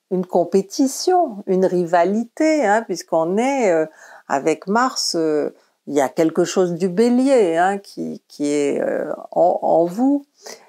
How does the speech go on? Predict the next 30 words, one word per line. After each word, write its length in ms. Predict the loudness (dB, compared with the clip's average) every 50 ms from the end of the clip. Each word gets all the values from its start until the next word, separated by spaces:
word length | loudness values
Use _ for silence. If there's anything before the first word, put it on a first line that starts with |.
| _ -2
et 140 | 0 0 2
donc 300 | 2 2 0 0 -2 -4
peut-être 380 | -4 -2 0 -2 -2 -2 -4
que 80 | -6 -6
vous 260 | -6 -6 -6 -6 -6
aurez 240 | -6 -4 -2 -2 -2
un 160 | -2 -2 -4
esprit 340 | -6 -8 -10 -10 _ -8 -8
de 60 | -8
compétition, 1000 | -8 -12 -10 -8 -10 -10 -10 -12 -16 -12 -6 -4 -2 -2 -2 -2 -4 -4 -4 -4
euh, 240 | -6 -6 -8 -10 -10 -10
accentué, 1040 | -10 -10 -10 -10 -8 -4 -4 -4 -4 -6 -10 -10 -8 -4 0 2 2 2 2 0 -2 -6 -12 -20 -20 -20 -20 -20 -20 -20 -20 -20 _ _ 2
et 200 | 2 2 2 0
tout 180 | -4 -6 -4 -4
ça 480 | -4 -4 -2 0 2 2 2 0 0 -2 -2
parce 260 | 0 0 -2 -4 -8
que 540 | -6 -2 0 2 2 2 4 4 2 2 0
vous 200 | -2 -2 -2 -2
allez 220 | 0 0 -2 -2
vouloir 480 | -4 -6 -4 -2 0 0 0 0 0 0
gagner 420 | 0 2 2 2 0 0 -2 -2
plus 600 | -4 -6 -6 -4 -2 -2 -2 -4 -8 -8 -6 -6 -6 -6 -4 -2
que 80 | 0
les 240 | 0 2 2 2 2
autres, 460 | 2 2 0 0 -4 -8 -10 -8 -6
hein. 360 | -4 -2 -2 -2 -2 -2 -4 -6 _ -20 -20 -20 -20 -20 _ -8
Euh, 300 | -6 -4 -4 -4 -4 -6
donc, 400 | -8 -6 -4 -2 -2 -2 -4 -6 _ -2
euh, 580 | 0 0 2 2 2 0 0 0 0 -2 -4 -6 -8 -14 -20 _ -4
bon, 200 | -2 -2 -2 -4